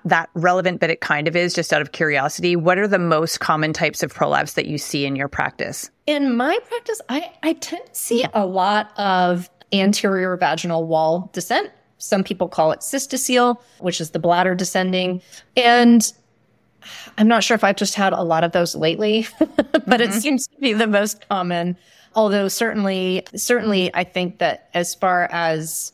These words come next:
Speaker 2: you know, rates in the general population, I haven't seen one being necessarily more than another. I think
Speaker 1: Yeah.
Speaker 2: they, yeah, they
Speaker 1: Yeah.
Speaker 2: happen equally. And, and quite commonly, there may be descent in all three compartments.
Speaker 1: Right.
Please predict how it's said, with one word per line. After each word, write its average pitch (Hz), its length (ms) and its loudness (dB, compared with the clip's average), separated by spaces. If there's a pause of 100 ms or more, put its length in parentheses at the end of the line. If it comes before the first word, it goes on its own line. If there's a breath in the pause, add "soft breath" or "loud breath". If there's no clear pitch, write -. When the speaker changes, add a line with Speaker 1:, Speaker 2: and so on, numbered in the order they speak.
(160)
Speaker 2:
you 185 120 -4
know, 165 200 -2
rates 180 360 0
in 175 80 0
the 156 60 0
general 156 340 -2
population, 147 720 -4
I 175 80 -2
haven't 180 380 -4
seen 160 560 -4
one 175 380 -2
being 156 340 -2
necessarily 156 600 -4
more 165 220 -6
than 139 140 -12
another. 123 580 -4
I - 40 -20
think - 60 -12
Speaker 1:
Yeah. - 180 0
Speaker 2:
they, 143 200 -10 (460)
yeah, - 200 -14
they 180 100 -4
Speaker 1:
Yeah. - 80 -2
Speaker 2:
happen 160 220 -10 (240)
equally. 170 400 -6
And, 208 180 -2
and 208 160 -2
quite 254 200 -2
commonly, 175 600 -2 (580 soft breath)
there 180 340 2
may 190 280 2
be 175 500 0 (160)
descent 180 640 -2 (280)
in 170 420 -4
all 160 140 2
three 269 280 0
compartments. 160 960 -2
Speaker 1:
Right. 170 200 -4